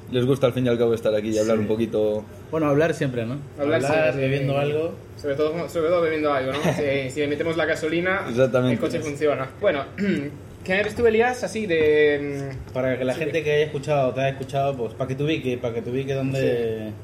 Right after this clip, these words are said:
Speaker 1: Sí. Sí, no
Speaker 2: quién
Speaker 1: creo
Speaker 2: eres un
Speaker 1: que
Speaker 2: poco.
Speaker 1: tampoco me, me conozca mucha gente, igual después de lo de
Speaker 3: Cuéntanos,
Speaker 1: Campari
Speaker 3: vamos
Speaker 1: un
Speaker 3: con una
Speaker 1: poquito
Speaker 3: entrevista de
Speaker 1: más.
Speaker 3: trabajo, ¿no? Sí, cuéntanos tu,
Speaker 1: <laughs> Sí, eh,
Speaker 3: cuéntanos tu resumen profesional y qué has estado haciendo en los últimos años, tus experiencias y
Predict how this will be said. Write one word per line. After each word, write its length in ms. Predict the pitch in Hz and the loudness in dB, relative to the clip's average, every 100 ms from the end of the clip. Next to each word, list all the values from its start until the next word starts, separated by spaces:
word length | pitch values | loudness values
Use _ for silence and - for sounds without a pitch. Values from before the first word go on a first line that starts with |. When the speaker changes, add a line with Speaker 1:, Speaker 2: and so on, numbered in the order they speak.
| 127 | -6
Speaker 1:
Sí. 100 | 170 | -2
Sí, 60 | |
no 80 | 131 | 2
Speaker 2:
quién 100 | 151 | 4
Speaker 1:
creo 120 | 147 151 | 6 6
Speaker 2:
eres 80 | |
un 60 | 139 | 8
Speaker 1:
que 200 | 151 143 | 6 6
Speaker 2:
poco. 100 | 113 - - - | 2 -6 -14 0
Speaker 1:
tampoco 400 | 147 143 151 151 | 2 4 4 4
me, 520 | 147 143 139 135 127 - | 6 6 6 4 2 -2
me 140 | 147 143 | -2 2
conozca 300 | 151 143 147 | 2 2 0
mucha 200 | 139 143 | 0 0
gente, 260 | 165 170 143 | -2 0 4
igual 180 | 143 131 | 4 4
después 280 | 123 135 | 0 0
de 100 | 127 | 2
lo 100 | 127 | 4
de 380 | 127 127 127 123 117 - - | 6 6 4 2 -2 -12 -8
Speaker 3:
Cuéntanos, 260 | 175 208 | -2 2
Speaker 1:
Campari 280 | - 151 151 | 4 6 6
Speaker 3:
vamos 140 | 151 151 | 6 4
Speaker 1:
un 60 | |
Speaker 3:
con 40 | 147 | 2
una 40 | 151 | 4
Speaker 1:
poquito 60 | |
Speaker 3:
entrevista 0 | |
de 60 | - | 4
Speaker 1:
más. 320 | - - - | 4 2 2
Speaker 3:
trabajo, 100 | 147 | 0
¿no? 200 | 170 170 | 0 0
Sí, 100 | 165 | 0
cuéntanos 380 | 151 214 226 220 | 0 2 4 2
tu, 60 | 262 | 2
Speaker 1:
<laughs> 320 | 170 - - | 2 2 6
Sí, 300 | 226 196 185 - | 6 6 2 -2
eh, 260 | 170 165 160 | 2 4 6
Speaker 3:
cuéntanos 240 | - - | 4 2
tu 160 | 180 180 | 2 0
resumen 400 | 170 196 190 175 | 0 -2 -2 0
profesional 680 | 170 165 165 175 214 247 160 | -2 -2 -2 0 0 0 -2
y 520 | 156 151 147 143 135 | 0 2 2 -2 0
qué 60 | 208 | 2
has 80 | 220 | 4
estado 220 | 233 190 | 4 4
haciendo 280 | 180 226 202 | 4 0 0
en 80 | |
los 100 | 170 | -2
últimos 240 | 214 190 165 | 0 0 2
años, 420 | 214 262 262 226 | 2 2 2 0
tus 120 | 180 | 0
experiencias 760 | 175 175 185 208 226 233 247 247 | -2 -2 -2 0 0 0 -2 0
y 400 | - 202 151 147 | 2 2 0 -4